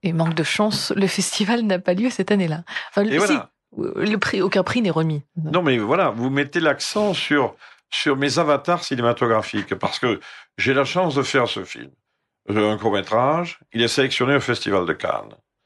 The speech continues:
Speaker 2: Je ne vais pas au festival, je dis à mon producteur, « Moi, je n'irai que si j'ai le Grand Prix. » Donc, il m'a dit, « Je vous préviendrai, tenez-vous prêts. » Bon,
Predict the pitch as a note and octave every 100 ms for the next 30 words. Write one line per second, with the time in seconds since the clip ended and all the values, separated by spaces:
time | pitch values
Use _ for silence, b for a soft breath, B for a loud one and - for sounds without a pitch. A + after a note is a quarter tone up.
0 | _ F2 - C3 D3 C#3 A#2+ - G#2+ F#2+
1 | F#2+ G2+ - G#2+ G2 G#2 G2 F2 E2 G2
2 | F#2+ A2+ G2+ G2 F#2+ F2+ F2 - A#2 B2+
3 | C3+ - A2 G#2 G#2+ B2+ C3 - G#2 G2+
4 | F#2+ F#2 D2+ - - _ B B B _
5 | - G#2 F2 E2 A#2+ A#2 G2+ G#2 G2+ F#2
6 | G#2+ B2 F#2+ F#2 E2 E2 D#2+